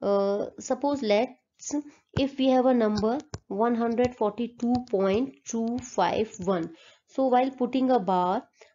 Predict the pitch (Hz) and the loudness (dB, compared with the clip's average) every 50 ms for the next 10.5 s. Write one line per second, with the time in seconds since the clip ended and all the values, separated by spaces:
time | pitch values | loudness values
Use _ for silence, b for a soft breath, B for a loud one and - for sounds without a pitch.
0 | b _ - - - - - 196 254 269 262 294 285 277 240 254 277 302 294 262 | b _ -20 -18 -10 -10 -6 -2 -2 -2 0 0 -2 -2 0 0 0 0 2 2
1 | 247 226 - - 254 233 220 254 254 247 - 208 190 196 196 190 196 185 - - | 0 2 2 0 0 2 4 2 2 2 0 0 0 0 0 -2 -4 -8 -2 0
2 | 247 254 208 196 180 180 190 190 185 175 175 180 175 165 - - - 196 190 240 | 0 2 4 2 2 2 -2 -2 -2 -2 -4 -6 -8 -10 -8 -4 -4 -2 0 -2
3 | 233 170 196 214 226 226 208 202 196 180 208 196 - _ 185 170 170 185 196 - | -2 2 4 4 4 4 2 -2 -2 -2 -4 -4 -4 _ -6 -4 -4 -4 -6 -8
4 | - - 185 - - 262 302 285 220 196 180 - 196 185 185 180 175 170 170 175 | -10 -12 -12 -10 -6 -4 -2 0 0 -2 -2 -2 -4 -4 -4 -4 -4 -6 -8 -8
5 | 170 180 185 185 _ B B B B B B B - 202 202 196 190 220 220 240 | -10 -10 -12 -14 _ B B B B B B B -2 -2 -2 0 0 0 2 2
6 | 247 208 196 196 - 208 208 185 208 269 330 294 226 190 185 - 175 175 185 175 | 0 -2 -6 -6 -6 -8 -8 -6 -4 -4 -2 0 0 -2 -2 -4 -8 -6 -8 -8
7 | 175 - - 165 - _ _ b b b b b b b _ - 285 294 302 311 | -8 -10 -12 -12 -12 _ _ b b b b b b b _ -4 -2 -2 -2 -4
8 | 311 - _ _ _ _ - 185 220 247 262 269 285 285 294 - 269 262 220 214 | -6 -12 _ _ _ _ -6 -2 -2 0 0 0 -2 -2 -4 -4 -4 -4 -2 -2
9 | 262 262 - - 190 185 180 185 208 233 240 - - - - 208 208 202 214 196 | -4 -4 -2 0 0 2 2 2 0 -2 -4 -6 -8 -4 -4 -2 -2 -2 -2 -2
10 | 185 180 180 180 165 175 196 254 294 | -2 -4 -4 -4 -4 -4 -4 -6 -6